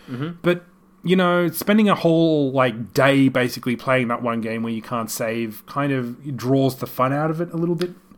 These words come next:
Speaker 1: Yeah.
Speaker 2: And you, you can warp. There's the warp whistle, and, you know,
Speaker 1: Yeah.
Speaker 2: everyone knows how to get the warp whistles and everything.
Speaker 1: If you haven't, then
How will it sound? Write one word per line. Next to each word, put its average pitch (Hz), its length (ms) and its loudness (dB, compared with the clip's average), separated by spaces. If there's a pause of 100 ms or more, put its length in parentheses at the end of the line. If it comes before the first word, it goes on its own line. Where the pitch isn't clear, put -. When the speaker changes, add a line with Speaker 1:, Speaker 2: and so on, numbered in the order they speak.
(160)
Speaker 1:
Yeah. 127 220 4
Speaker 2:
And 277 180 10
you, 247 60 10 (100)
you 254 60 10
can 208 160 8
warp. 165 280 6
There's 170 180 4
the 131 80 0
warp 151 300 0
whistle, 226 380 4
and, 160 180 0
you 147 80 2
know, 127 60 4
Speaker 1:
Yeah. 127 60 2
Speaker 2:
everyone 135 220 0
knows 131 120 0
how 127 80 -2
to 120 60 -2
get 113 140 -4
the 95 60 -12
warp 127 300 0
whistles 151 280 -2
and 160 80 2
everything. 156 260 2
Speaker 1:
If 156 80 0
you 135 120 -2
haven't, 147 320 2
then 127 200 -2